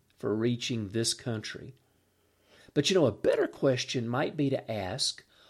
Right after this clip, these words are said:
what were Jesus's final instructions before leaving earth? You know, when we look at what he told his followers, he said, um, "I have been given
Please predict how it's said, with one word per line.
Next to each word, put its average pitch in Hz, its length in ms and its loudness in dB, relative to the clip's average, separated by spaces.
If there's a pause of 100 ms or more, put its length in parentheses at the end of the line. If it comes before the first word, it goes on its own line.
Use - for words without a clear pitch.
(120)
what - 220 8
were 226 140 4
Jesus's 120 800 2
final 180 640 -2
instructions 110 920 -4
before 113 460 -4
leaving 101 400 -2
earth? - 320 -10 (760)
You 139 80 0
know, 135 60 4
when 135 100 4
we 131 100 4
look 151 280 2
at - 180 -4
what 170 160 2
he 139 140 -4
told 135 300 -4
his 117 180 -4
followers, 113 640 -2
he 127 80 -4
said, 120 240 0 (580)
um, 113 300 -6 (120)
"I 175 340 -2
have 143 260 0
been 117 240 0
given 160 420 0